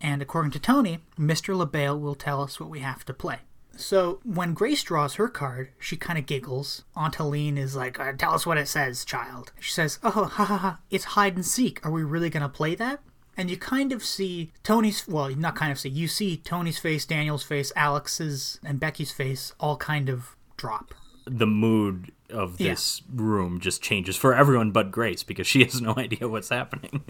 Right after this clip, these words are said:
Speaker 1: Yeah, and exactly. And, and this is when you realize, I mean, it was easy enough to see coming, but this is when the audience really realizes that, uh-oh,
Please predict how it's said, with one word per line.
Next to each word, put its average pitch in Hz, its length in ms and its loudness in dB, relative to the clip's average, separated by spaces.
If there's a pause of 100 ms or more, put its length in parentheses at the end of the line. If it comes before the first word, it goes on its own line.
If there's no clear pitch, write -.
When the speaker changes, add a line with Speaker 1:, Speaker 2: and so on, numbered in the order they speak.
(120)
Speaker 1:
Yeah, 143 260 0
and 175 240 0
exactly. 185 540 2
And, 170 340 0
and 160 380 0
this 180 320 4
is 175 100 2
when 170 120 2
you 160 580 0 (240)
realize, 135 520 0
I 165 80 -2
mean, 139 220 -2 (240)
it 185 60 -4
was 147 180 -2
easy 196 220 2
enough 147 160 0
to - 80 -8
see 143 160 -4
coming, 139 240 -2
but 165 140 -4
this 202 100 0
is 175 120 -2
when 160 140 0
the 147 80 2
audience 131 400 0
really 151 260 2
realizes 123 580 0
that, 151 180 -6
uh-oh, 139 400 -2